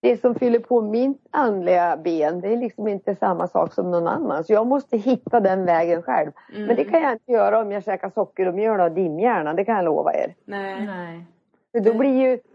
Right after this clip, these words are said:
Speaker 1: då blir drogen, ah, det som, ah, som är svaret på alla mina behov.
Speaker 2: Mm.
Speaker 3: Mm.
Speaker 1: Och det kan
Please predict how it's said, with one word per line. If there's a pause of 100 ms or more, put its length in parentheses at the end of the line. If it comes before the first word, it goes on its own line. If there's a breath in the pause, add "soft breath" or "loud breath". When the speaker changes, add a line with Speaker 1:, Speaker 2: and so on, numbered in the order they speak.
(100)
Speaker 1:
då
blir
drogen, (460)
ah, (180)
det
som,
ah, (160)
som
är
svaret
på
alla
mina
behov. (200)
Speaker 2:
Mm.
Speaker 3:
Mm.
Speaker 1:
Och
det
kan